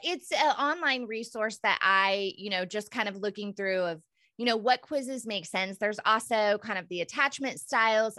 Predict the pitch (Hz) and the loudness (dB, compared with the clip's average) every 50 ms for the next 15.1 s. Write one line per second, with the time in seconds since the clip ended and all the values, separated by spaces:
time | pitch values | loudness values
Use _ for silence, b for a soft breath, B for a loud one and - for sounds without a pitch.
0 | _ - 208 226 220 226 226 214 139 170 190 208 202 196 - - - 208 170 156 | _ -2 -2 -2 -2 -4 -6 -8 -8 -4 -2 -2 -2 -2 -4 -6 -6 -6 -6 -6
1 | 190 180 175 175 196 208 - - 190 180 180 175 - 165 160 170 - - 311 311 | -6 -4 -2 2 2 2 2 2 -2 -4 -4 -6 -8 -10 -10 -10 -2 2 2 2
2 | 302 - 302 269 - - - 269 240 233 233 226 226 233 220 - b b b b | 2 0 -6 -6 -6 -4 -2 2 2 4 4 4 2 0 -2 -6 b b b b
3 | b b b _ - 202 196 190 185 180 180 170 170 170 - _ _ _ _ _ | b b b _ 0 0 2 2 0 -2 -4 -8 -12 -14 -16 _ _ _ _ _
4 | _ _ _ _ _ _ _ _ _ - 196 190 180 247 220 175 - - 160 165 | _ _ _ _ _ _ _ _ _ -16 -16 0 2 4 4 4 0 -8 -18 -20
5 | 165 _ _ _ 226 220 220 214 208 165 139 180 180 - 202 202 214 220 214 202 | -20 _ _ _ 2 2 2 2 2 2 2 2 2 0 0 2 2 0 0 -4
6 | 190 180 175 165 170 170 160 175 175 208 226 247 269 - 277 - - - 180 165 | -4 -4 -6 -4 -2 -2 -2 -2 -2 -2 -2 -2 -2 -2 -8 -8 -4 -2 0 0
7 | 156 156 160 151 139 160 170 165 - 78 - 107 147 175 - _ _ _ _ _ | 0 0 0 -2 -2 -2 -2 -2 -2 -2 -2 -4 -4 -8 -18 _ _ _ _ _
8 | 160 147 151 160 - - 220 233 220 190 180 190 208 185 180 165 165 170 165 - | -4 -4 -4 -6 -6 -4 -2 0 0 0 0 -2 -4 -4 -2 -2 -2 -2 -4 -6
9 | 175 175 - - 165 - - - 170 143 151 147 - 160 156 156 156 156 151 _ | -6 -2 0 2 0 0 -2 -6 -6 -6 -6 -6 -6 -6 -4 -4 -4 -4 -6 _
10 | _ _ _ _ _ _ _ _ - - 330 320 - 240 170 160 147 - - 151 | _ _ _ _ _ _ _ _ -8 -8 -8 -6 -6 -6 -6 -6 -8 -8 -6 -4
11 | 147 143 151 156 151 _ - 170 170 165 160 160 160 156 160 151 b b b b | -2 -2 -4 -4 -6 _ -8 -4 -2 -2 -2 -2 -2 -4 -6 -8 b b b b
12 | b b b b _ - 226 254 240 233 214 202 190 170 180 175 180 196 240 285 | b b b b _ 0 6 8 8 8 8 6 2 -2 -8 -8 -8 -8 -6 -4
13 | 349 359 349 277 - - - 226 214 214 208 202 202 202 202 202 196 - _ _ | -2 -2 -2 -2 -4 -6 -2 0 2 4 4 4 2 2 0 0 -2 -6 _ _
14 | _ _ _ _ _ _ _ _ _ _ _ 147 180 220 214 247 226 220 214 185 | _ _ _ _ _ _ _ _ _ _ _ -20 -14 -6 -4 -2 0 0 -2 -2
15 | - - | -6 -14